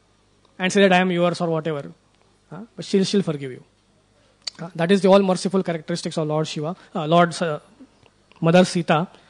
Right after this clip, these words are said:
so wonderfully manifested in her first separation, right? And then the second separation took place when Lord Ramchandra banished Mother Sita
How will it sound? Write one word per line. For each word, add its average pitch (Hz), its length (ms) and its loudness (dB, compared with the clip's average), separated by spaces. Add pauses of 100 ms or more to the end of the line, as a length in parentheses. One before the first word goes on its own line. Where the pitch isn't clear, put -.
(360)
so 202 200 2
wonderfully 196 500 6
manifested 180 540 0
in 175 120 0
her 170 220 2
first - 320 0
separation, 156 540 -4 (640)
right? 160 220 -6 (400)
And 180 120 -4
then 190 80 0
the 196 60 0
second 226 300 2
separation 233 500 4
took 214 200 2
place 190 380 0 (760)
when 185 440 0 (540)
Lord 170 240 4
Ramchandra 170 520 -2
banished 165 380 0
Mother 156 240 -6
Sita 139 320 -14